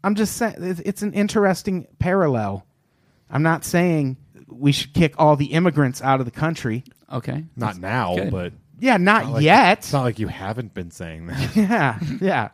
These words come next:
Speaker 1: All right. Do we have time to do comments?
Speaker 2: Is that
Speaker 3: Yeah,
Speaker 2: you
Speaker 3: we
Speaker 2: going
Speaker 3: got time to
Speaker 2: online?
Speaker 3: do con-,
Speaker 2: On,
Speaker 3: comments.
Speaker 2: on Uber just now.
Speaker 1: What
Speaker 3: Edit
Speaker 1: hap-
Speaker 3: that, edit that out.
Speaker 1: What happened?
Speaker 2: I'm just not Jeff. Uh, Jeff doing the smart move. That's all.
Speaker 3: I was just checking to see some stuff.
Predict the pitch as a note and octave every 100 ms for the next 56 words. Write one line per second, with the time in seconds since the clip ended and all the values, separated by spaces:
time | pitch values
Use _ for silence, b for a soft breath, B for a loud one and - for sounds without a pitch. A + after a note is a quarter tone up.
0 | - C#3 A2+ G2 F#2+ - - C3 D#3+ E3+
1 | D3 D3 C#3+ C#3 - A2 C#3 D#3+ - A#2
2 | - - A#2+ A2+ A2+ G#2+ A2 G#2+ F2 -
3 | F2 E2+ - - - A#2 F#2 F#2 F2 G2+
4 | G#2+ A2 G#2+ C#3 - - _ - - A2+
5 | A2+ _ G#2+ A2 B2+ - D3+ - - D2+
6 | D2 - _ _ A2+ D#3 F3+ B3 B3+ _
7 | _ _ _ _ _ _ C3+ A2 - B2+
8 | A#2+ B2+ - A2 A#2+ A#2 - A#2 A#2 A2+
9 | A#2+ - A#2+ A#2 - B2 B2+ C#3+ D3+ -
10 | - A#2+ A#2 B2 _ G#2 G2 - - -
11 | G2+ F2 F2 D#2 F2+ - E2 - E2 D#2
12 | -